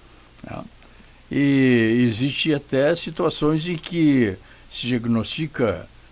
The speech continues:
ah, alguma lesão, é, cancerígena ou pré-cancerígena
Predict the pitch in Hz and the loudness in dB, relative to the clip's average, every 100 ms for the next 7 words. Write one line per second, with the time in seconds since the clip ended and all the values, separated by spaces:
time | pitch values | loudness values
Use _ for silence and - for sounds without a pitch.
0 | - - 98 92 92 113 123 117 104 98 | -20 -12 -8 -6 -8 0 2 2 0 -2
1 | 113 113 104 82 - - - - 95 87 | 0 0 -2 -8 -16 -20 -18 -10 -8 -8
2 | - - - - - 131 - 95 131 131 | -12 -20 -20 -12 -6 -4 -2 -2 -2 0
3 | 110 95 98 104 104 98 - 101 135 139 | -2 -2 -4 -6 -6 -10 -8 -6 -6 -2
4 | 127 | -4